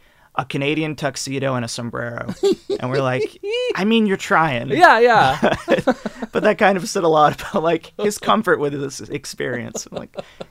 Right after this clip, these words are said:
Speaker 1: "You're trying, man, you're trying."
Speaker 2: <laughs> That's amazing. They're on a level, it's perfect because it's so off entirely.
Speaker 1: <laughs>
Speaker 2: Like, on a level that's very, it's perfect.
Speaker 1: For sure.
Speaker 2: Um,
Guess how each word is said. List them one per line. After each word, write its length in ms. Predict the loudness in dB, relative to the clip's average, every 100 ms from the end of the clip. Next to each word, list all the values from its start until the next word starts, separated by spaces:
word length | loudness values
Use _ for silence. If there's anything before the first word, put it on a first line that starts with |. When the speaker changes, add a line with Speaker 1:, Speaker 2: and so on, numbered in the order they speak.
| -10
Speaker 1:
"You're 100 | -4
trying, 320 | 2 2 0
man, 140 | -4 -8
you're 100 | -8
trying." 380 | -8 -6 -4 -2
Speaker 2:
<laughs> 40 | 0
That's 520 | -2 0 -4 -4 -8
amazing. 380 | -10 -10 -12 -14 -20 -14 0
They're 240 | 2 2
on 180 | 2 2
a 80 | 2
level, 720 | 0 0 0 0 -2 -2 -2
it's 220 | -6 -6
perfect 760 | -14 -8 -6 -6 -8 -10 -12 -14
because 300 | -8 -6 -6
it's 140 | -8 -10
so 400 | -4 0 0 0
off 460 | -2 -2 -4 -8
entirely. 920 | -12 -10 -6 -6 -6 -8 -6 -6 -4
Speaker 1:
<laughs> 40 | -4
Speaker 2:
Like, 200 | -4 -4
on 140 | -4
a 40 | -2
level 420 | 0 -2 -2 -4
that's 240 | -6 -8 -16
very, 440 | -10 -6 -4 -6
it's 200 | -10 -14
perfect. 280 | -8 -6 -4
Speaker 1:
For 120 | -6
sure. 340 | -6 -10 -10 -14 -20 -20 -6
Speaker 2:
Um, 560 | -2 -2 -2 -6 -8